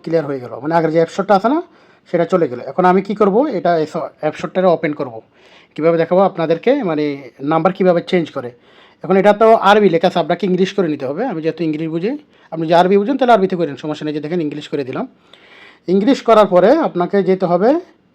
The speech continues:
এই যে ম্যানেজ, ম্যানেজ ডিজিটাল আইডেন্টিটি, এখানে ক্লিক করবেন। এখানে ক্লিক করার পরে এই যে দেখেন চেঞ্জ মোবাইল নাম্বার, চেঞ্জ মোবাইল নাম্বার ক্লিক করবেন, অ্যালাউ দেন সব কিছু, সমস্যা নাই।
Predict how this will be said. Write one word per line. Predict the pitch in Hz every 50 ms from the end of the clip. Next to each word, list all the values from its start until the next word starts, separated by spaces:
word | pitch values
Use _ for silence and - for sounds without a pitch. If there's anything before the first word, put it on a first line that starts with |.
| _ _ _ _ _ _ _
এই | - 160
যে | 156 156 147 127 - _ _ _ _ _ -
ম্যানেজ, | 156 156 165 175 180 190 226 262 277 254 - - - - _ _ _ _ _ _ _ _ _ _ _ _ -
ম্যানেজ | 151 170 185 196 233 233
ডিজিটাল | 190 160 196 180 185 185 214 214 202
আইডেন্টিটি, | 180 165 143 143 131 120 - 127 104 - _ _ _
এখানে | 160 165 196 185 180
ক্লিক | - 180 170 165
করবেন। | - 131 113 107 98 87 90 _ _ _ _ _ _ _ _ _ _ _ _ _
এখানে | - 151 160 - 214 214 233
ক্লিক | 226 226 - 240 240 240
করার | - 220 208 220 208
পরে | 214 220 214 220
এই | 202
যে | 190
দেখেন | 160 160 151 151 143 - _ _
চেঞ্জ | - 202 208 226 233 196 -
মোবাইল | 196 196 196 190 202 190 180
নাম্বার, | 156 131 120 117 110 - _ _ _ _ _ _ _ _ _ _ _ _ _ _ _ _ _ _ _
চেঞ্জ | - 185 196 196
মোবাইল | 196 190 185 202 202 202
নাম্বার | 214 202 208 196
ক্লিক | - 214 208 208
করবেন, | - 185 165 190 247 294 311 - _ _ _ _ _ _ _ _ _ _ _ _
অ্যালাউ | - 165 165 175 170 165
দেন | 151 143 131
সব | - 147 139 _
কিছু, | 147 131 120
সমস্যা | 104 131 127 127 113 - - 123
নাই। | 104 - 120